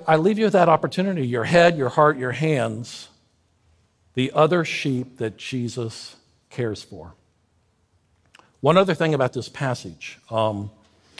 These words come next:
so I said the intriguing thing is that Jesus says, "I have other sheep." The most important thing, Jesus says, "I lay down my life for the sheep."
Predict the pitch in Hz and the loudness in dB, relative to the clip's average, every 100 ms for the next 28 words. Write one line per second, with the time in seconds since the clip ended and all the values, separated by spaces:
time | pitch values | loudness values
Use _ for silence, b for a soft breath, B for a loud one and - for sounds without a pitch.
0 | B - 139 139 170 156 151 135 - 220 | B 4 4 6 2 4 2 0 0 2
1 | 208 190 165 147 147 156 135 147 143 _ | 4 2 2 2 0 -2 -2 -2 -4 _
2 | _ - 165 151 131 143 127 135 123 120 | _ -6 -4 -4 -4 -2 0 0 2 -2
3 | 113 - 104 104 b b b b 135 156 | -4 -6 -8 -10 b b b b 2 4
4 | 180 180 160 214 220 147 143 127 127 135 | 4 0 2 4 4 2 0 0 -2 -6
5 | 131 151 135 123 143 131 117 _ _ _ | -4 -4 -4 -4 -2 -2 -4 _ _ _
6 | _ 135 131 160 147 143 131 123 131 131 | _ 2 6 6 4 2 0 2 2 0
7 | - 113 - 123 101 - | -4 -10 -8 -8 -10 -12